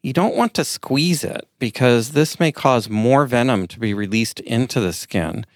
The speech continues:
So if you can't remove it completely, don't worry, because our bodies do a good job of really just getting rid of this on their own by expelling the stinger.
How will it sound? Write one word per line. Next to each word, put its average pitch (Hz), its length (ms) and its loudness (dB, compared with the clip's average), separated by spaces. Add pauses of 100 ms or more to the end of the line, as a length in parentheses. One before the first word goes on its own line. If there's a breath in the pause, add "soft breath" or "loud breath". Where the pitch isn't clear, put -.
(380 soft breath)
So - 160 0
if - 140 -2
you 127 100 -2
can't - 460 2
remove 165 280 4
it 156 140 0
completely, 131 640 -2
don't 123 320 2
worry, 107 340 4
because 104 300 -2
our 113 100 4
bodies 120 380 2
do 120 140 -2
a 107 40 -2
good 101 220 -2
job 101 400 2
of 87 360 -4
really 110 280 0
just 95 260 -10
getting 107 280 2
rid 107 120 4
of 98 100 2
this 95 200 -4
on 95 100 2
their 92 180 -2
own 101 300 2
by 90 200 0
expelling 95 800 0
the 82 60 -8
stinger. - 500 -8